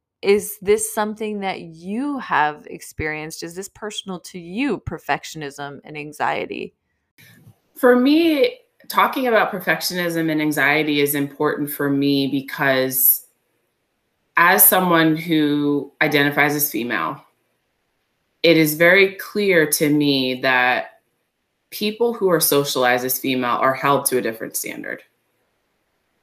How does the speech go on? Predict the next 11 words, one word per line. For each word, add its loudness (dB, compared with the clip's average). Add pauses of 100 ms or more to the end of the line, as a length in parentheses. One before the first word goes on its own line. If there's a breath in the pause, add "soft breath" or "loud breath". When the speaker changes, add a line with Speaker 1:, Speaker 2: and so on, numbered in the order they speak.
(880)
Speaker 2:
I 6
identify 4 (100)
as -4
African -2
American. -10
So 0
as 0
a -6
person -2
of -10
color, 2